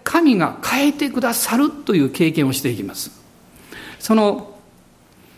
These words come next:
えー、な-、まあ、例えばスポーツでコーチがいてですね、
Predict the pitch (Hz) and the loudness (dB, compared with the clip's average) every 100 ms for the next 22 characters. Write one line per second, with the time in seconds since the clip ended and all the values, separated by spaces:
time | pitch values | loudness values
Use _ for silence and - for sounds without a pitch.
0 | _ 170 156 131 127 - - 196 202 165 | _ 0 0 0 -4 -8 -6 -2 0 2
1 | 160 175 - 151 160 - - 185 180 160 | 2 2 0 -2 0 -2 2 2 2 -2
2 | 131 190 165 131 120 120 120 113 135 175 | 0 0 2 0 -2 -2 -4 -2 0 0
3 | 139 | 0